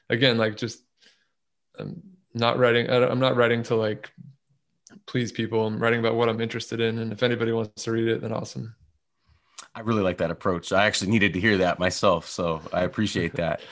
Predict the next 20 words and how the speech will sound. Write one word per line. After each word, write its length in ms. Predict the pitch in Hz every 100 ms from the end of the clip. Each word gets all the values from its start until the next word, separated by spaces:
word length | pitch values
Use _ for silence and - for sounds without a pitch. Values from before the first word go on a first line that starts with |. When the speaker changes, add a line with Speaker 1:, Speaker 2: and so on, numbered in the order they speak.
| - - - - - -
Speaker 2:
Um, 600 | 101 92 85 82 80 - _ _ _
yeah, 320 | 123 131 95
I 80 | 95
mean, 400 | 101 95 92 - -
it, 220 | - 95 110 98
it 20 |
actually 280 | 117 - 113
makes 220 | 107 -
me 60 |
think 180 | 104 110
about 320 | 98 95 95
your 120 | 87 87
podcast 540 | 107 101 - 87 87
too. 280 | - 104 90
I 40 |
mean, 200 | 85 85 82
'cause 180 | 92
you 80 | 95
guys 280 | 95 92 87
have, 340 | 92 85 78